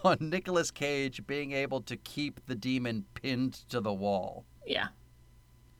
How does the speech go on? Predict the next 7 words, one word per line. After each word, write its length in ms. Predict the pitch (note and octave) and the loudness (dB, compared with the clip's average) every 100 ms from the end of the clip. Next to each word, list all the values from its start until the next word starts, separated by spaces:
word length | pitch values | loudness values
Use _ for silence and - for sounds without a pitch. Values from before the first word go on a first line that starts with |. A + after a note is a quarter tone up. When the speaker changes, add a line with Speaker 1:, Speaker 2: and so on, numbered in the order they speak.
| - - - | -20 -20 -8
Speaker 1:
Despite 500 | B2+ - D3+ D3 - | -6 4 6 6 4
getting 300 | C3+ B2+ A2+ | 0 0 -2
stabbed 500 | - - C3+ C3+ B2 | -4 2 4 4 2
in 120 | A#2+ | 0
the 100 | G#2+ | 0
back 500 | G2 C3 B2 G#2+ - - | 0 6 6 6 2 0
by 360 | A2+ G#2+ A2+ | 4 4 0